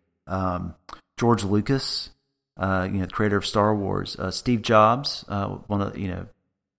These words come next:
the, the founder of, co-founder of Apple. Um, he was the owner of Pixar, sat on the board of Disney. I think everybody knows who Steve Jobs is. Um, if you got an iPhone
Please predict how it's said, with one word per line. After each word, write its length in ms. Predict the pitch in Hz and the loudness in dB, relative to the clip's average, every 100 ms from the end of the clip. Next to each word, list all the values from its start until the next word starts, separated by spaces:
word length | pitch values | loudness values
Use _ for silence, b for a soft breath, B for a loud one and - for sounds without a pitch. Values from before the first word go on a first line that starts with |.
| - | -14
the, 100 | 87 | -12
the 180 | - - | -10 -4
founder 520 | 101 101 92 98 - | 0 2 0 -4 -6
of, 280 | - - 73 | -12 -12 -6
co-founder 440 | 113 107 107 104 | -4 2 2 2
of 100 | 98 | 2
Apple. 580 | 95 98 101 101 95 104 - | 0 0 0 -2 -2 -8 -10
Um, 840 | 90 87 87 87 87 90 92 - _ _ | -6 -4 -4 -8 -12 -14 -14 -18 _ _
he 80 | 92 | -12
was 180 | 90 - | -10 -8
the 140 | 87 | -6
owner 220 | 92 98 | -4 -2
of 100 | 90 | 0
Pixar, 580 | - 98 - 95 95 92 | 0 -2 0 2 4 2
sat 140 | - 98 | 2 2
on 80 | |
the 60 | 95 | 2
board 220 | 87 92 | 2 0
of 100 | 90 | 0
Disney. 300 | 92 90 95 | -4 -4 -4
I 40 | 92 | -6
think 200 | 101 90 | -6 -8
everybody 260 | 90 90 | -8 -8
knows 260 | 85 85 - | -8 -8 -8
who 60 | |
Steve 260 | 90 90 87 | -6 -6 -6
Jobs 300 | 87 87 82 | -4 -4 -4
is. 200 | 87 - | -8 -4
Um, 220 | 95 92 | -2 -4
if 80 | - | -6
you 60 | - | -2
got 120 | 101 | 2
an 60 | |
iPhone 460 | 90 90 104 104 | 2 2 2 0